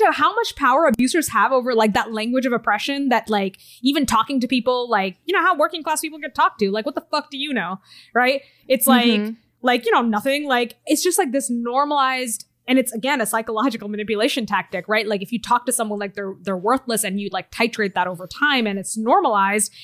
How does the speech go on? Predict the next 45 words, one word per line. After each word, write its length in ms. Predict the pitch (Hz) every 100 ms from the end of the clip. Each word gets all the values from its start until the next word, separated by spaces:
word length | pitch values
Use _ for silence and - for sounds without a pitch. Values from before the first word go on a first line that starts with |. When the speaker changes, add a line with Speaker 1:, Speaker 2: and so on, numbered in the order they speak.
| - -
Speaker 1:
it 100 | 254
is 140 | 262 196
basically 420 | 247 254 254 233
building 400 | 190 240 240 233
this 160 | 214 -
perception 600 | 233 - 269 - 247 214
where 100 | 214
in 140 | 214
their 220 | 226 285
mind, 540 | 320 208 196 202 220 - _ _ -
it 140 | 254
is 240 | 254 202 -
truly 460 | - - 311 330 294
just 220 | 262 -
reality 460 | 247 247 339 311 214
that 140 | 208
they 100 | 208
are 100 | 226
inferior. 540 | 240 240 330 247 131 165
Like, 140 | 190 208
that 180 | 226
is 100 | 233
just 220 | 190 220 220
how 160 | 220
it 60 | 247
is, 220 | 226 175
right? 160 | 202 220
And, 140 | 226 233
like, 100 | 214
the 80 |
way 140 | 220 269
he 120 | 339
taught, 300 | - 226 -
like, 160 | 226 208 _ _
so 240 | - 359
many 200 | 427 403
of 60 | 381
these 140 | 285 -
people, 380 | 302 220 185
like, 160 | 202 208 254
even 340 | 277 254 202
Matt 280 | 208 262 262 _ _ _ -
fucking, 400 | 254 277 240 220
like, 160 | 196 190
saying, 500 | 233 240 226 208